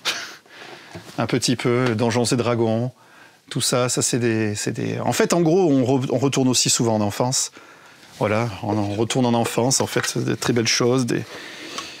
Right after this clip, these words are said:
ça c'est des, euh, des chromos. En fait, c'est des, ça se don-, ce qu'on donnait aux enfants, euh, qu'ils trouvaient dans des, c'est très beau, en fait. C'est pareil, c'est, c'est, c'est, si, si on n'est que libraire, en fait, on ne s'intéresse pas forcément à ce genre de choses, et c'est vraiment dommage. Euh,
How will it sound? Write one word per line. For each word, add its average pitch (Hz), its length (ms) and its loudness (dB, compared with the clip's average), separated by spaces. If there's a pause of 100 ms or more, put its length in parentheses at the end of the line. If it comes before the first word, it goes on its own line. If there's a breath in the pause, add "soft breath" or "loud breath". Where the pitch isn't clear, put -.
(220 loud breath)
ça - 200 0
c'est - 180 2
des, 120 260 2
euh, 104 340 0
des 127 100 0
chromos. 139 480 2 (760 loud breath)
En - 40 -14
fait, 127 160 -2
c'est - 200 0
des, 62 320 0 (640 loud breath)
ça - 160 0
se - 140 2
don-, 120 500 0
ce - 80 -8
qu'on 139 140 2
donnait 131 220 4
aux 131 160 4
enfants, 113 680 2
euh, - 40 -2 (260)
qu'ils - 140 -12
trouvaient 123 520 2
dans 110 200 0
des, 117 280 -4 (600 loud breath)
c'est - 120 -6
très - 180 2
beau, 127 260 4
en 110 80 0
fait. - 360 -6 (220)
C'est - 160 -8
pareil, 107 400 0
c'est, - 180 -2
c'est, - 180 -4
c'est, - 160 0 (520 loud breath)
si, - 260 -2
si - 220 2
on 170 100 6
n'est 180 120 4
que 175 100 2
libraire, 160 420 4
en 135 80 2
fait, - 280 0
on 123 380 4
ne 120 60 2
s'intéresse 135 360 2
pas 143 100 2
forcément 135 320 2
à 131 40 4
ce 131 120 2
genre 123 140 4
de 120 80 4
choses, 175 300 2
et 120 200 4
c'est - 360 2
vraiment 139 380 2
dommage. 117 720 2
Euh, 107 180 -2